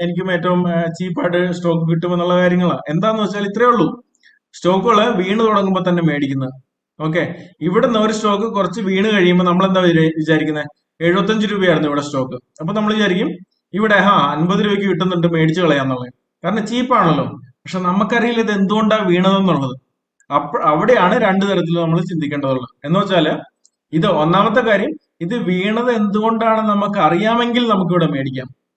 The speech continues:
എന്ന് വെച്ചാൽ എക്സാമ്പിൾ ആയിട്ട് പറഞ്ഞാല് ഈ കമ്പനിയെ സംബന്ധിച്ച ഒരു കാര്യങ്ങളുമല്ല,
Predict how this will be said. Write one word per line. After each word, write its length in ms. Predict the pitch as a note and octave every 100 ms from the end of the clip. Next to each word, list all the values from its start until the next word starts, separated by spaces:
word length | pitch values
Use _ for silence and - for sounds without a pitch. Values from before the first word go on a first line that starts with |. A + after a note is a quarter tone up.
| -
എന്ന് 240 | C#3+ G3
വെച്ചാൽ 500 | A#3+ E3 C3+ F#3+ -
എക്സാമ്പിൾ 400 | C#3 - F3+ G3+
ആയിട്ട് 160 | G#3+ F3+
പറഞ്ഞാല് 440 | E3+ D#3 C#3 C#3 G#3 - _ _ D#3
ഈ 240 | G3 A3 - -
കമ്പനിയെ 560 | D3 E3+ G#3 A#3+ C4 C4
സംബന്ധിച്ച 520 | C4 A3+ A3+ A3 A3+
ഒരു 180 | A3+ A3
കാര്യങ്ങളുമല്ല, 880 | G3 F#3 F#3+ F#3+ E3+ C#3 D#3 C#3